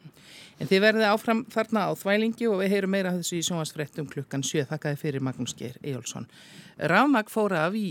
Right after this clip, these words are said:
Vík, Landeyjum og Vestmannaeyjum um tíma síðdegis. Það ætti að vera komið á núna. Rimakotslína eitt er komin í lag samkvæmt upplýsingu frá Landsneti. Varaafl var sett í gang í Vestmannaeyjum.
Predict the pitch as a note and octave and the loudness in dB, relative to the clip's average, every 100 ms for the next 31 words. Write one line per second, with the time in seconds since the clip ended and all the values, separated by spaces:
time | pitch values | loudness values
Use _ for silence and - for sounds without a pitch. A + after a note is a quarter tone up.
0 | - E3+ F#3 A#3+ - F#3 F3+ F3+ D#3 D3+ | -6 -6 -6 -8 -4 -2 -2 0 0 0
1 | G3 G3+ D#3+ F#3 - D#3 C#3+ C3 C#3+ C#3 | 0 0 0 -2 -2 0 0 0 0 -2
2 | - C#3 C3 D#3+ C3+ A#2+ - E3 D#3+ F#3+ | -4 -6 -4 -4 -4 -4 -4 -4 -4 -6
3 | - D#3+ D3+ - D#3+ C#3 C3+ B2+ B2+ B2+ | -8 -6 -6 -6 -4 -2 -2 -2 -2 0
4 | C3+ F3 - - - - D3 C#3+ E3 F#3 | 0 0 -4 -20 -18 -6 0 2 4 4
5 | F3+ - F#3+ F#3 - F3+ F#3 F3+ D#3+ G3+ | 2 0 -2 0 -2 -2 -2 0 0 -2
6 | - G3 F#3 F3 D3 D3 B3 - F3+ E3 | -4 -2 0 2 2 2 0 -2 -4 -4
7 | D3 C#3+ - - C3 D#3 - G3+ A3 B3 | -6 -8 -6 -6 -4 -6 -4 -2 2 0
8 | C4 - E3+ - C3 - - - - F3 | 0 -2 -4 -4 -8 -8 -16 -20 2 6
9 | B3+ C#4 C#3 A#2 _ - E3+ D#3 - G#3+ | 6 4 0 -2 _ -14 -6 -4 -2 -2
10 | - F#3 - B2 B2 - G#3+ A#3+ C4 - | -2 -6 -6 -4 -4 -6 -6 -4 -4 0
11 | G3+ C3 A2+ | 0 0 -4